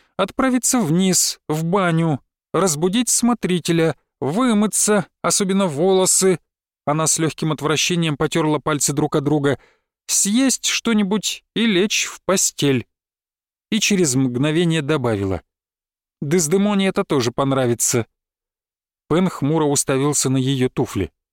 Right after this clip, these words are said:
«Это не мой храмовый наставник, а моя мать». «Не сомневаюсь, что она сказала бы то же самое, если была бы здесь», холодно ответила архисвятая принцесса, сталкивая его голову с колена. «Брысь!»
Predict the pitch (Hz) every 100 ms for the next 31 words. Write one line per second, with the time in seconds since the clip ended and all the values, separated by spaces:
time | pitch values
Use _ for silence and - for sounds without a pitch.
0 | _ _ _ _ _ _ _ _ _ _
1 | - 160 175 196 202 214 175 - 196 170
2 | 147 147 147 160 - 135 101 98 - -
3 | _ _ _ 107 117 110 131 170 202 120
4 | - _ _ _ _ _ _ _ _ _
5 | _ 139 170 185 - 185 180 190 202 208
6 | 165 - - 170 180 190 - 170 156 175
7 | 165 175 175 165 180 - 226 175 151 147
8 | 165 - 170 160 170 160 170 127 120 123
9 | 117 - - _ _ _ - 175 151 147
10 | 147 147 156 139 139 135 143 - 151 151
11 | 143 131 147 131 202 190 185 - - 170
12 | - 165 151 143 147 151 160 165 151 -
13 | 175 160 131 120 117 196 247 185 -